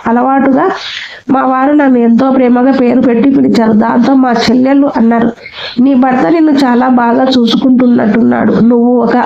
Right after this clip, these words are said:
రాజకుమార్తె అని ఫీల్ అవుతున్నావా ఏంటి? నువ్వు ఒక పని మనిషిలాగా ఉంటావు. అతడు నిన్ను అంత మంచిగా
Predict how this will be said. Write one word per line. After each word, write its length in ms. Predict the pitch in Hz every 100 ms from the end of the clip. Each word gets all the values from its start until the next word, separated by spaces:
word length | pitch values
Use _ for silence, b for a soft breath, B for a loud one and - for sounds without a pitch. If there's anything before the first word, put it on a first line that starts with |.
| - - 214
రాజకుమార్తె 720 | 208 220 233 277 269 262 254
అని 340 | 214 233 320 - _ B B _ -
ఫీల్ 200 | 262 277
అవుతున్నావా 680 | 240 202 262 233 214 311 339 -
ఏంటి? 400 | 233 254 254 262
నువ్వు 320 | 240 254 247
ఒక 280 | 359 269 254
పని 400 | 220 - 247 269
మనిషిలాగా 760 | 285 254 269 277 285 247 247 277
ఉంటావు. 580 | 262 233 214 247 220 - - _ B B _ 240
అతడు 240 | 247 262
నిన్ను 280 | 254 262 269 -
అంత 260 | 254 262
మంచిగా 440 | 262 247 247 294